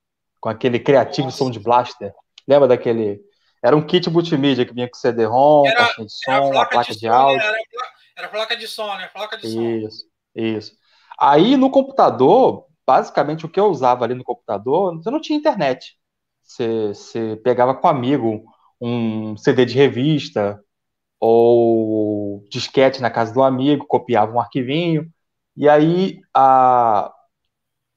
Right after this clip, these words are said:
Speaker 1: de-, desses paradas de revista, você tinha aqueles,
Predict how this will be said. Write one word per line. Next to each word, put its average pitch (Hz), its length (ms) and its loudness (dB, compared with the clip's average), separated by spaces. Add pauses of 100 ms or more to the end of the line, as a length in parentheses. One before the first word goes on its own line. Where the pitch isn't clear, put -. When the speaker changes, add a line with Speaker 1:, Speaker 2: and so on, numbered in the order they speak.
(240)
Speaker 1:
de-, 151 220 -2
desses 247 320 -4
paradas 147 360 0
de 127 80 -8
revista, 117 680 -6 (360)
você 123 360 2
tinha 151 720 0
aqueles, 127 1000 -2